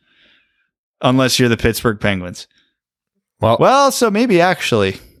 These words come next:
Speaker 1: but, um,
Speaker 2: <laughs>
Speaker 1: yeah, I, I don't know. It's gonna be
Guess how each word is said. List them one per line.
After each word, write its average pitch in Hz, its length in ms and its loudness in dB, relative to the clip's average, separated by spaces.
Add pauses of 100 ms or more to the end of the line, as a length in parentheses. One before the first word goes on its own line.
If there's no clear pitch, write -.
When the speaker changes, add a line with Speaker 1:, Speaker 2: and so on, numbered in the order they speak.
Speaker 1:
but, 117 220 2
um, 113 300 2 (520)
Speaker 2:
<laughs> - 540 -20
Speaker 1:
yeah, 113 340 0
I, 117 240 -2 (100)
I 110 140 0
don't 101 140 -4
know. 92 120 -6 (140)
It's 113 200 -2
gonna 110 200 0
be 101 180 -4